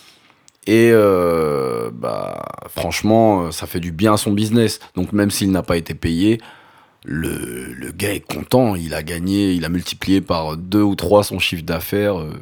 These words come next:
voire, euh, plus, tu vois. Et ça, c'est assez fou, c'est vraiment l'effet Super Bowl, euh, c'est un business, euh, ultra lucratif, euh,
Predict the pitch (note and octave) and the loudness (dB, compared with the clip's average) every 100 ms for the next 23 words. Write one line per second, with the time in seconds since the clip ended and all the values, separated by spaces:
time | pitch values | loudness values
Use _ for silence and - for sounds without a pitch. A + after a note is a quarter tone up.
0 | D#2+ D#2 F2 D#2+ D#2 - A2+ A2+ - E2+ | -10 -8 -8 -10 -14 -4 -2 -2 -4 -8
1 | E2+ F#2+ _ _ _ _ _ _ _ - | -6 -6 _ _ _ _ _ _ _ -8
2 | E2+ - G#2+ G2 F2+ - F#2 - G2 G#2 | -2 0 2 2 0 0 -4 -4 -6 -6
3 | E2 E2 F#2 G2 F2+ F#2+ - - F2 F2 | -4 -2 0 0 0 -2 -4 -4 -4 -4
4 | E2+ F#2+ F#2+ F2 D2 - D2+ E2 E2+ F2 | -2 2 2 0 -4 -6 -6 -6 -8 -4
5 | F#2 F2+ F2 - - - G2+ F#2+ - F#2 | -2 -2 -4 -8 -10 -4 -2 -2 -2 0
6 | F2+ E2 - D#2+ - D#2+ D#2+ D#2+ - | 0 0 -2 -4 -8 -8 -8 -8 -10